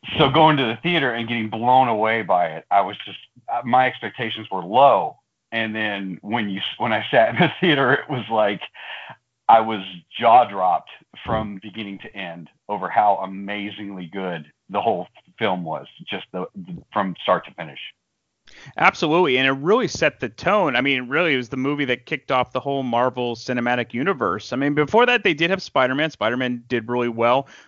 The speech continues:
Speaker 2: with Tobey Maguire, but then you had other ones that, that just didn't take off, and, like, the Fantastic Four and things like that.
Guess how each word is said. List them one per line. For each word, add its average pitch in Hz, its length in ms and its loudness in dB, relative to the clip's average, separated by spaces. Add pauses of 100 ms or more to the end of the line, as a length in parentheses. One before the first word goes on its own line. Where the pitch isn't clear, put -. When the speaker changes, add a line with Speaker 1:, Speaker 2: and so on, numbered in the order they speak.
(140)
Speaker 2:
with 113 140 -8
Tobey 123 260 0
Maguire, 123 420 2
but 127 140 -2
then 175 120 2
you 185 100 0
had 190 180 2
other 208 200 2
ones 151 360 -2
that, 131 400 -2
that 117 240 -4
just - 260 -12
didn't 127 400 -4
take 127 200 -8
off, 131 300 2
and, 104 240 -6
like, 101 160 -6
the 101 100 -8
Fantastic 101 500 -6
Four 107 280 -4
and 101 140 -6
things 101 160 -8
like 101 200 -10
that. 135 280 2